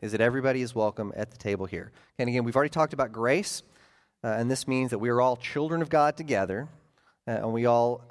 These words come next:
have that vulnerability as we come and make authentic relationships. All right, final thought. Authentic relationships also require helping people when they struggle. Okay.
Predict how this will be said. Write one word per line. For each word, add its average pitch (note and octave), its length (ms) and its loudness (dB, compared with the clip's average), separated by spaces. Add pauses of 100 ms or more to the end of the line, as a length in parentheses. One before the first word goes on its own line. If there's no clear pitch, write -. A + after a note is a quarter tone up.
(120)
have D#3 260 2
that C3+ 160 4
vulnerability A2+ 680 0
as G#2+ 100 -6
we A2 60 -6
come G#2+ 320 0
and G#2 100 -6
make G#2+ 280 2
authentic G2 540 -2
relationships. - 680 -10 (380)
All G#2+ 80 2
right, E2+ 100 -2 (640)
final C#3 200 4
thought. - 240 -2 (1080)
Authentic F#3+ 360 4
relationships D#3 560 0
also E3+ 420 2
require D#3 840 2 (540)
helping F3 460 0
people C3 680 -2 (300)
when A#2 260 2
they A2 140 2
struggle. - 600 -6 (880)
Okay. - 100 -20